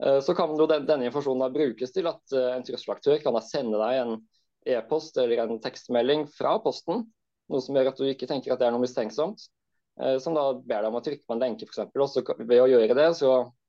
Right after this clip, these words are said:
gir du fra deg kanskje ekstra, eh, personopplysninger, eller gir denne trusselaktøren ekstra tilgang til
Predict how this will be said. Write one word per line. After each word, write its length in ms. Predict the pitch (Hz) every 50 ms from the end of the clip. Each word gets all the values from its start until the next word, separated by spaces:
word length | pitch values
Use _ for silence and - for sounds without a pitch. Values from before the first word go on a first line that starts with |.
| _ _ - _ _ _
gir 160 | - 156 139
du 60 | 110 110
fra 140 | - 113 113
deg 80 | 117 -
kanskje 300 | 123 107 - 113 110 113
ekstra, 380 | 110 - - - - 117 113 110 113 113 117
eh, 600 | 117 113 113 117 - _ _ _ _ _ - 113 110
personopplysninger, 800 | 117 127 127 123 120 113 110 120 110 107 113 113 123 135 151 160
eller 240 | 143 123 120 117 120
gir 440 | 113 110 113 120 117 127 127 - 117 113
denne 160 | 110 107 110
trusselaktøren 480 | - 117 110 - 107 - - 113 110
ekstra 300 | 110 110 - - - 113 110
tilgang 320 | - 127 110 101 90 92 -
til 360 | - 117 110 104 107 101